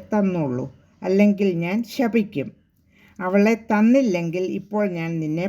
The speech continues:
ഭസ്മമാക്കും. ഇരുപത്തിയെട്ട് ശ്ലോകങ്ങൾ പാരായണം ചെയ്ത് കഴിഞ്ഞു. പതിനൊന്നാം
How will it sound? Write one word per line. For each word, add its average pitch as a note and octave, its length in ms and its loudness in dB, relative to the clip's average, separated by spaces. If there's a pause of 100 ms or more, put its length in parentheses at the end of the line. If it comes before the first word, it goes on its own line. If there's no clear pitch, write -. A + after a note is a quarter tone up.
(120)
ഭസ്മമാക്കും. F#3+ 920 -2 (1200)
ഇരുപത്തിയെട്ട് G3+ 600 2 (100)
ശ്ലോകങ്ങൾ C#3+ 520 -8 (120)
പാരായണം D#2 580 -8
ചെയ്ത് D#3+ 340 -6
കഴിഞ്ഞു. F#3 360 -4 (1400)
പതിനൊന്നാം E3 600 0